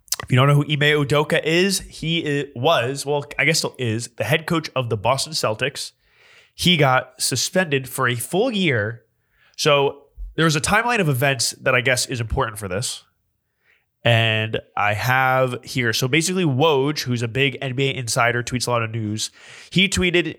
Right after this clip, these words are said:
that Udoka would be facing a possible disciplinary action, including a significant suspension for unspecified violation of organizational guidelines. So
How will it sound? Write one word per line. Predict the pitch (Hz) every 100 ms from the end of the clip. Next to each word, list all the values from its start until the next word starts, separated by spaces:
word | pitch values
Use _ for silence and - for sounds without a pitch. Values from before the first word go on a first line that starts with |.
| 127
that | 131 127 151
Udoka | 127 110 - 151
would | 147
be | 131
facing | - 143 135 135
a | 117
possible | - 160 196 226
disciplinary | 170 170 - 170 160 151
action, | 135 139 - 123 117
including | 123 127 139
a | 127
significant | 135 170 202
suspension | - - 147 143 135 123 - - -
for | 143 139
unspecified | 185 226 - 190 190 196 185 180 139
violation | 147 165 160 151 160
of | 123 -
organizational | 156 160 151 143 139 135
guidelines. | 123 123 120 98 82 80 - - _ _ _ _ - - _ _ _ - -
So | 123 143 131